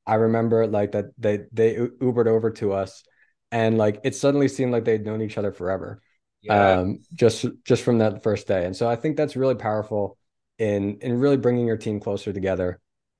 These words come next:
Speaker 1: And, yeah, I would encourage any remote C E O to, to have some kind of meetup like this.
Speaker 2: Absolutely.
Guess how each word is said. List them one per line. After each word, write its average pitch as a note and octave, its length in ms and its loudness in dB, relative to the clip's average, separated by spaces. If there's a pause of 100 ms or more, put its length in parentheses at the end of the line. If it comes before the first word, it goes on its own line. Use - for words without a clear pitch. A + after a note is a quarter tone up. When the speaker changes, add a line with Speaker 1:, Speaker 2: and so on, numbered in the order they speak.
(180)
Speaker 1:
And, F#2 580 -2 (340)
yeah, G#2+ 220 4
I G#2 160 2
would A2 160 8
encourage G#2 480 2
any G2+ 520 0 (360)
remote F#2 460 -2 (140)
C F2 260 -2
E F2+ 60 2
O E2+ 120 0
to, E2+ 600 -4 (180)
to F#2 100 -4
have F#2+ 140 0
some G2+ 160 2
kind F#2+ 160 0
of F#2 60 0
meetup E2+ 280 0 (280)
like F2 180 -6
this. - 280 -14 (680)
Speaker 2:
Absolutely. G#2 600 -12